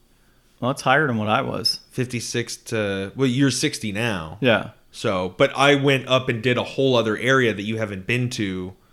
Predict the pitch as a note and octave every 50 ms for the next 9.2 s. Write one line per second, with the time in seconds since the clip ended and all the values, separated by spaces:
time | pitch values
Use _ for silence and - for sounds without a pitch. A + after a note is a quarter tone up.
0 | _ _ _ _ _ - C#3 C3+ C3 B2 A2+ G2 G#2+ A#2 A2 F#2+ E2+ D#2+ - -
1 | - A#2+ A#2 G#2 G2+ - - - - - - - _ _ _ _ - - - -
2 | - - - - - C#3 D3+ - - - - _ - A#2 A2+ A#2 A#2+ B2 B2 B2
3 | B2 B2+ B2 C3 C3 A#2+ B2+ B2 B2+ B2+ C3+ C3 C3+ C#3 - - C#3+ C3 - -
4 | - B2+ C#3 C#3 C#3+ D3 D3 D#3 D#3 - F#3 A#3 A#3+ - - - _ _ _ _
5 | _ _ _ - A#2 A2+ - - C3 C3+ C#3 C#3 C3 E3 G#3 A3+ - - - -
6 | _ _ _ _ - B2+ B2+ B2 A#2+ - C3+ D#3 G#3 C4 C#4 F3+ F3 A#3 B3 F3+
7 | B2 - G2+ G2 G2 F#2+ F#2 F#2+ F#2+ A2+ A2+ A#2+ C3+ E3 G3 - - _ _ _
8 | _ _ _ _ _ - A#2+ A2 - - - G2 G2 F#2+ - - - - A2 G#2+
9 | A2+ B2 B2